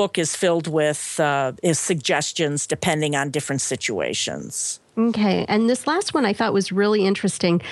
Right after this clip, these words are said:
Speaker 2: Communicate to maintain the impressions you make through both verbal and nonverbal communication management,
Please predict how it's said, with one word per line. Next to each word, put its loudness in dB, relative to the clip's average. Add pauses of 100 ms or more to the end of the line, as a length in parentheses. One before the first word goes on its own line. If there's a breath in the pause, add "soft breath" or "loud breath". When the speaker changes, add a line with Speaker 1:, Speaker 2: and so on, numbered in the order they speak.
(140 loud breath)
Speaker 2:
Communicate 2
to 0
maintain 2
the 4
impressions 2
you 4
make 4 (340 loud breath)
through 2
both 2
verbal 2
and 4
nonverbal 2
communication 4
management, 2